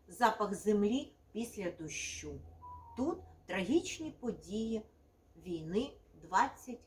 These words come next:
першого століття. Ольга Саліпа, яка вже так полюбилася нашим читачам. Книжка друга «Без права повернення.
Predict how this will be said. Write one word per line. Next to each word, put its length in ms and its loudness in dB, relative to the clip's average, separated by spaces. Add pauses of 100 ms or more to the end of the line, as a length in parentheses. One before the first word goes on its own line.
(200)
першого 640 -2 (300)
століття. 800 -10 (320)
Ольга 420 10
Саліпа, 920 4 (160)
яка 280 4
вже 200 2
так 440 4
полюбилася 880 4
нашим 560 6
читачам. 920 -2 (440)
Книжка 680 4
друга 600 8 (200)
«Без 420 6
права 480 10
повернення. 960 2